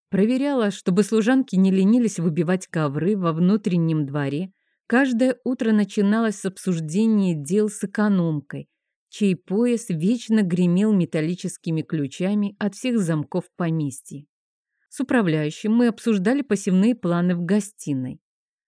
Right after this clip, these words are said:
Он чертил планы прямо на полу обожжённой палкой,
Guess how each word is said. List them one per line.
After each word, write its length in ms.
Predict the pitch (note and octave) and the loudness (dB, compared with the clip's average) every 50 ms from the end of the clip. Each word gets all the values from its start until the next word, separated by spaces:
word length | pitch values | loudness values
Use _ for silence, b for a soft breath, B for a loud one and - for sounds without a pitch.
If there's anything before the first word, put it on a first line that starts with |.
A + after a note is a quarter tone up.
| _ _ _ _ - | _ _ _ _ 0
Он 320 | - A3 A#3 A3+ G#3+ G#3+ | 2 2 4 4 2 2
чертил 540 | G#3 - A3 A#3 G#3+ G#3 - - C4+ D4 C#4 | 0 0 0 0 0 0 -2 -4 -4 -4 -4
планы 480 | - - G3 F#3+ G3+ A#3 A#3+ A#3+ A#3+ A#3 | -4 -4 -2 0 0 2 2 2 2 0
прямо 560 | A#3 - G3 E3+ F#3 G#3 A#3 B3 B3+ B3+ B3 | 0 0 0 2 2 2 2 2 2 2 4
на 160 | A3 G3 F#3 | 2 2 0
полу 420 | F#3 - E3+ D#3 D#3 D3 D#3+ G#3 | 0 0 -2 0 0 0 0 0
обожжённой 800 | A3+ G#3 D#3 D3 D#3+ D#3+ D3 C3 D#3 E3+ G3 G#3 G#3+ A3 A3 G#3+ | 0 0 0 -2 -2 -2 -2 -2 -2 0 0 2 2 2 0 -2
палкой, 580 | G#3 _ - D3+ D3 C#3+ C#3 C#3 - D#3+ D#3 | -4 _ -8 -6 -6 -6 -6 -8 -10 -12 -12